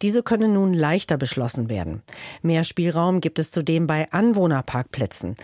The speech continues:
Zonen mit Parkausweisen für Anwohner konnten bislang erst eingeführt werden, wenn in einer Gegend bereits ein besonders hoher sogenannter Parkdruck herrschte. Nun können sie beschlossen werden, um solch angespannte Situationen erst gar nicht entstehen zu lassen.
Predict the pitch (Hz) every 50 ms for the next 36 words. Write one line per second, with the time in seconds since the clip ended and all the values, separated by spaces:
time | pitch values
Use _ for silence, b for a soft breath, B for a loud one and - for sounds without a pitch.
0 | B B B B - - - 220 247 269 254 190 180 160 147 _ - 170 185 233
1 | - - 170 151 151 - - - 131 131 156 185 202 202 - - - - 160 160
2 | 170 170 185 202 220 220 208 - 202 196 - - 180 170 170 - - 165 160 156
3 | 160 - - 156 170 165 - - - 208 214 214 220 - - 208 202 - 196 185
4 | 185 185 190 185 B B B B B B 160 170 185 - 175 175 - - 165 165
5 | 156 143 151 151 156 180 220 - 208 190 185 185 185 180 - - 160 160 165 156
6 | 156 139 143 139 165 196 208 202 - - 214 202 185 185 165 151 160 170 180 175
7 | 170 160 165 160 - 170 160 - - - 202 220 226 - - - 131 147 135 -
8 | - - 135 127 117 - - - - - - B B B B B B B B B
9 | B 160 170 202 262 311 311 - 220 214 226 214 196 165 156 - - 170 190 196
10 | - 214 214 202 208 214 214 214 - - 180 175 170 160 165 165 180 175 - -
11 | 160 170 170 180 - - - 151 160 156 175 160 151 156 - 160 143 131 - -
12 | - 165 175 202 220 220 - - - 185 - - - 180 185 196 190 - - -
13 | 208 - - - 196 180 165 139 120 - 127 92 76 69 - - - -